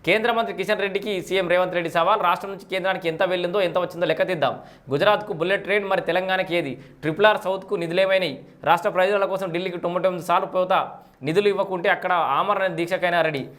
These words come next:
సవాల్ వేస్తే కేసీఆర్, కేటీఆర్, హరీష్కు పైశాచిక ఆనందం. ప్రభుత్వం నుంచి జీతం తీసుకుంటూ ఫామ్ హౌస్లో ఉండటమే కేసీఆర్ స్టేచరా? కేటీఆర్ ఓ పిచ్చోడు, ఆయన గురించి మాట్లాడడం అనవసరం. బీజేపీ నేత లెక్క,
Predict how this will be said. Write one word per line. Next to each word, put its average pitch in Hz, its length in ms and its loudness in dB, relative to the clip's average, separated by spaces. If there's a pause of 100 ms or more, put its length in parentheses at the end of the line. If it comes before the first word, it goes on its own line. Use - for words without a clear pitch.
(180)
సవాల్ 196 360 2
వేస్తే 196 300 -2
కేసీఆర్, 190 580 0
కేటీఆర్, 185 520 0
హరీష్కు 170 380 -4
పైశాచిక 185 540 0
ఆనందం. 151 420 -2 (300)
ప్రభుత్వం 196 340 2
నుంచి 185 220 -6
జీతం 170 280 0
తీసుకుంటూ 175 420 -2
ఫామ్ 175 240 2
హౌస్లో 185 220 0
ఉండటమే 175 560 0 (240)
కేసీఆర్ 180 340 2
స్టేచరా? 185 480 0 (400)
కేటీఆర్ 202 320 4
ఓ 196 120 0
పిచ్చోడు, 202 400 0
ఆయన 185 160 4
గురించి 180 220 -4
మాట్లాడడం 180 480 0
అనవసరం. 160 440 -2
బీజేపీ 170 400 -2
నేత 175 200 2
లెక్క, 151 680 0